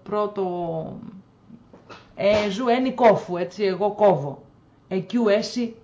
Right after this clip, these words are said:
κόφου, εσύ κόβεις. Έντενι ένι κόφου, αυτός κόβει. Ξέρετε, έχω βάλει το α είναι η κατάληξη στο θηλυκό, έτσι, το ντα είναι η κατάληξη στο ουδέτερο.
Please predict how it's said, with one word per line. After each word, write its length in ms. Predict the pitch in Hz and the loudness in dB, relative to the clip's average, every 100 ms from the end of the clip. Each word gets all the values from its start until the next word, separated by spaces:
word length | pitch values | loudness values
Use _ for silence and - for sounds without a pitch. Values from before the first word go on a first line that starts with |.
| _ | _
κόφου, 480 | 226 202 - 156 156 | 4 4 4 -6 -12
εσύ 340 | - 185 220 220 | -12 -10 -8 -4
κόβεις. 680 | 226 196 147 143 143 - _ _ _ _ _ | 4 4 4 -4 -10 -14 _ _ _ _ _
Έντενι 760 | 196 214 202 220 220 220 220 - | -2 -2 0 0 0 -2 -4 -6
ένι 340 | 202 220 220 | -4 -2 -2
κόφου, 520 | 220 233 196 - 156 | 0 2 2 2 -6
αυτός 340 | 147 - 214 - | -8 -6 -8 -2
κόβει. 480 | 214 180 143 139 - _ _ _ _ _ _ _ - - - - - - _ _ _ _ - | 2 2 2 -6 -10 _ _ _ _ _ _ _ -20 -20 -20 -20 -20 -20 _ _ _ _ -12
Ξέρετε, 460 | - 226 247 254 | 0 2 2 0
έχω 200 | 247 - | -2 -2
βάλει 260 | 208 208 202 | 0 2 2
το 120 | 202 190 | 2 2
α 420 | 208 214 214 185 | 2 0 -4 -6
είναι 160 | 190 180 | -4 -6
η 60 | |
κατάληξη 580 | 170 170 160 147 - 143 | -8 -6 -6 -8 -12 -18
στο 380 | - 143 139 139 | -14 -12 -10 -10
θηλυκό, 540 | 165 143 151 226 247 | -10 -10 -4 2 4
έτσι, 360 | 202 202 - 220 | 2 0 -6 -8
το 140 | 175 | -6
ντα 320 | 165 190 185 170 | 0 2 2 0
είναι 80 | 165 | -4
η 40 | |
κατάληξη 600 | 160 165 165 151 - 143 | -8 -6 -6 -6 -12 -18
στο 180 | - 147 | -12 -8
ουδέτερο. 760 | 143 143 196 208 240 247 254 | -6 -4 -4 -2 -2 0 -4